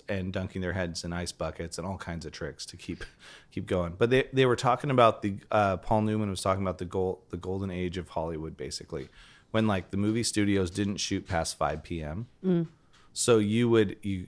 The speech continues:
Speaker 1: eight to five, at four fifty, you're like, people are ha-, all have a cocktail in their hand and they're going to an after hangout, or they go home for dinner, and then, like, you have time to go out for dinner with the family,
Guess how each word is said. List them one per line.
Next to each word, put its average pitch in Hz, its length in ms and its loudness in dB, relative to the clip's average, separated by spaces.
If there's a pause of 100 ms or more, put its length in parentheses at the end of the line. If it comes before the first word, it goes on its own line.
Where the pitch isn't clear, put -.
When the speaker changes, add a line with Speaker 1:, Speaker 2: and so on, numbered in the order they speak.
(140)
Speaker 1:
eight 110 160 0
to 110 80 -4
five, 87 560 2
at 92 160 -2
four 107 240 0
fifty, 104 340 -2
you're 90 220 0
like, 90 340 -4 (300)
people 95 200 -2
are 90 60 0
ha-, 87 140 -2
all 95 240 0
have 85 100 -4
a 82 40 -8
cocktail 85 440 -4
in 82 60 -6
their 82 100 -4
hand 85 300 -4
and 82 100 -6
they're 82 80 -6
going 90 300 -4
to 87 120 -6
an 82 60 -6
after 80 400 -6
hangout, 76 460 -12 (400)
or 107 100 0
they 101 100 2
go 98 160 0
home 107 220 0
for 98 140 -2
dinner, 90 420 -4
and 98 140 -2
then, 98 180 -2
like, 87 300 -6 (180)
you 104 100 0
have 95 120 -2
time 98 260 -2
to 92 60 0
go 92 180 0
out 95 160 0
for 95 140 -8
dinner 95 320 -2
with 87 220 -6
the - 60 -12
family, 87 560 -6